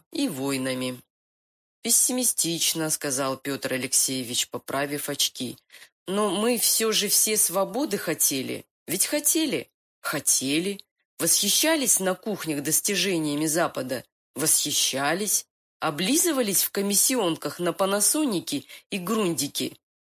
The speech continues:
Облизывались. О джинсах мечтали? Мечтали.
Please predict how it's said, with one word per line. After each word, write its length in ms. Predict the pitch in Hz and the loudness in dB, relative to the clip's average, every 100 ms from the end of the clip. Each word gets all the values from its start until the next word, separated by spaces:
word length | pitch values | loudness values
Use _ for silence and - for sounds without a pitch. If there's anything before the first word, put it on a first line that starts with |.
| _ | _
Облизывались. 1160 | 262 196 151 170 240 226 226 208 202 202 - - _ _ | -4 -2 0 0 2 2 2 0 0 0 -2 -4 _ _
О 120 | - | -2
джинсах 640 | 247 220 240 185 - 147 196 | 2 2 2 2 2 0 -2
мечтали? 760 | 214 - - 330 349 151 - _ - | 0 2 2 2 2 0 -4 _ -2
Мечтали. 920 | 302 339 - 135 127 147 226 254 | 0 2 0 -2 0 0 0 -2